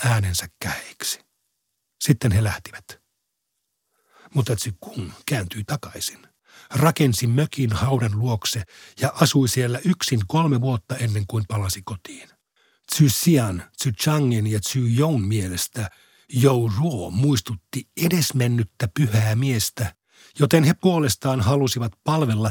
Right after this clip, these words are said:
tätä niin kuin olivat palvelleet mestari Kungia. He kehottivat Zheng Tzuä mukaansa. Zheng Tzu sanoi, Sellainen ei sovi. Joen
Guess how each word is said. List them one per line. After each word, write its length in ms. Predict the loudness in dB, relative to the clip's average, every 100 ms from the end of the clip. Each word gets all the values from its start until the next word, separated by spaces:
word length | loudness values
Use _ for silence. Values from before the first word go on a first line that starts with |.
| -2
tätä 380 | -2 -2 -4 -8 -12 -20 -4
niin 220 | -2 -2
kuin 180 | -2 -2
olivat 440 | 0 2 2 -2 -8 -12 -8
palvelleet 640 | -4 -2 -2 -4 -4 -6 -4
mestari 400 | -6 -6 -8 -12 -12
Kungia. 640 | -8 -8 -8 -12 -16 -20 _ _ _ _ _ _ _ _ _ _ -2
He 60 | 4
kehottivat 640 | 4 4 2 0 0 0 -4 -2
Zheng 200 | 0 0
Tzuä 300 | -2 -4 -2
mukaansa. 720 | -2 -4 -10 -8 -10 -10 -20 _ _ _ _ _ _ -2 0
Zheng 160 | 2
Tzu 200 | 0 -4
sanoi, 460 | -6 -6 -8 -12 -16 _ _ _ _ _ _ _ -4
Sellainen 560 | 2 4 4 2 0
ei 140 | 0 0
sovi. 380 | -2 -4 -6 -8 -14 _ _ _ _ -18 -4
Joen 580 | 2 4 4 0 -4